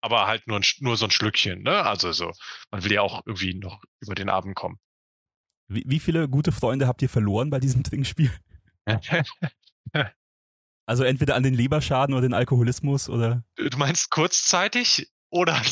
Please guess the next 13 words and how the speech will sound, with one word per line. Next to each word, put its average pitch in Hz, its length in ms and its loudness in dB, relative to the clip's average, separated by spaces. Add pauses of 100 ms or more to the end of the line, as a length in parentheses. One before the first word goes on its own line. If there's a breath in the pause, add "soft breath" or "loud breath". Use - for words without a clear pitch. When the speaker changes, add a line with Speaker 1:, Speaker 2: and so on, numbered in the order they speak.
Speaker 1:
<laughs> - 180 0
längerfristig? 156 760 2
Speaker 2:
Ja, 127 140 2
also 127 280 -4
ich - 180 -6 (160)
geb - 180 -8
mir 135 100 2
mal 127 160 2
beide 117 240 4
Statistiken. 151 680 0
Speaker 1:
Nein, 160 280 2
also 175 240 0
kurz-, - 460 2